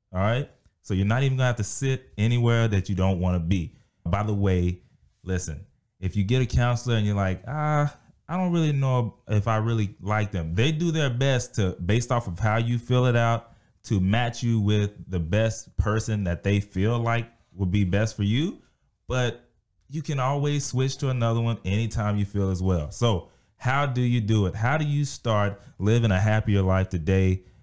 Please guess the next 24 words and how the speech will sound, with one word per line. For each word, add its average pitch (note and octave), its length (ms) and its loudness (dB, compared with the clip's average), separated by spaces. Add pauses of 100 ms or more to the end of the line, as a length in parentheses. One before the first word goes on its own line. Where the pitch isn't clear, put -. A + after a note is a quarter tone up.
(140)
All G2 140 2
you G#2 100 4
have G#2 120 2
to G2 60 -2
do G2+ 160 2
is F2+ 100 2
visit A#2 340 0
their B2+ 120 4
website, A#2+ 600 2 (400)
all F#2 80 0
right? G#2+ 340 2 (360)
The F#2 180 -2
website A#2+ 640 0
is B2 580 0 (760)
BetterHelp, B2+ 1120 2 (280)
that's F#2 340 -2
better A2+ 520 0
H B2 340 0
E B2 300 2
L A2+ 300 4
P B2+ 540 2 (560)
dot G#2 300 -2
com G#2 500 0 (420)
slash G#2 760 0